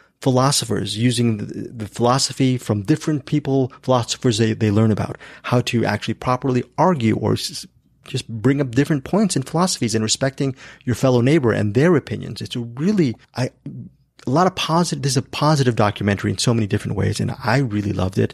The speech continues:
Young Plato, again, set in North Belfast, and it's a very interest-, it, you get, by the end of this documentary, you really get a good lay of the land regarding the sectarian violence within the area, a little bit of the history. It doesn't really delve deep into it, but it gives you, paints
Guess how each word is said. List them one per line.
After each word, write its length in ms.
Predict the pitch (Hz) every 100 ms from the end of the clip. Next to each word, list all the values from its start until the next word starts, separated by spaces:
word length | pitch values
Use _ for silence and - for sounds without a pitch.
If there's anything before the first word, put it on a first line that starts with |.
| - - -
Young 180 | - 107
Plato, 320 | - 101 110
again, 340 | 110 107 107 98
set 160 | 113 101
in 80 |
North 240 | 107 107 - - - - _
Belfast, 600 | - 117 139 123 123 - -
and 420 | 123 113 110 107 -
it's 140 | - 113
a 40 |
very 280 | 95 143 143
interest-, 340 | 127 120 - -
it, 160 | 123 -
you 160 | 113
get, 200 | - -
by 120 | 131
the 160 | 147 -
end 140 | 180
of 60 | 190
this 80 | 156
documentary, 600 | 135 127 120 113 113 110
you 160 | 147 131
really 180 | 135 131
get 140 | 123
a 40 | 107
good 280 | 139 135 - - - -
lay 400 | 117 120 123 120
of 120 | 104
the 40 | 104
land 300 | 110 117 110
regarding 400 | 104 104 101 101
the 80 |
sectarian 540 | 95 - - 117 107 101
violence 500 | 117 123 127 120 -
within 220 | 104 113
the 120 | 107
area, 440 | 117 113 110 107 104
a 20 |
little 160 | 110
bit 140 | 104 104
of 80 | 101
the 40 |
history. 460 | 110 131 - 123 117
It 100 | 117
doesn't 220 | 165 190
really 160 | 214
delve 320 | 135 151 120 110
deep 220 | 175 160
into 240 | 180 196
it, 100 | 196 - - -
but 80 | 143
it 60 |
gives 240 | 139 151 139
you, 80 |
paints 400 | 139 - 160 156